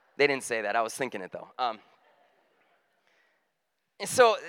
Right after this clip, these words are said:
there's, there's something when, when your team prevails after a long time, man, there's, there's nothing better than that feeling. You know, and why do I, why do I talk about this? It's, it's 'cause of the last statement that Jesus said in this passage. Absolutely love it. He says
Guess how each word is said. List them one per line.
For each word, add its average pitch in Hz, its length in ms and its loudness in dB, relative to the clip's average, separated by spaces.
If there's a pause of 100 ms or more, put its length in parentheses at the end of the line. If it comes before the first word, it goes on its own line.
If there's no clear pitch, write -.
there's, 240 340 0
there's 202 200 -6
something 285 300 2 (120)
when, 202 200 -2 (140)
when 214 120 -2
your 226 120 0
team 277 340 -6
prevails 190 720 0 (320)
after 170 380 0
a 160 160 -2
long 170 360 2
time, 139 480 -8
man, 202 240 -8
there's, 147 220 -4
there's 170 320 -2
nothing 202 480 -4
better 170 240 4
than 143 140 -2
that 117 180 -4
feeling. 156 360 -6 (840)
You 190 80 -2
know, 196 140 2
and 180 160 -10
why 202 140 6
do 240 60 6
I, 185 200 4
why 165 120 -2
do 190 80 2
I 185 40 0
talk 175 260 -6
about 127 180 -4
this? 117 200 -12
It's, - 180 -20 (200)
it's - 140 -16
'cause 277 140 -2
of 226 60 -6
the 185 160 6
last 165 600 0 (140)
statement 147 480 -6
that 131 160 -6
Jesus 156 340 -8
said 147 260 -2
in 117 100 -10
this 107 140 -14
passage. - 600 -14 (540)
Absolutely 180 520 -2
love 139 180 6
it. 113 80 -8
He 123 60 -8
says 143 420 2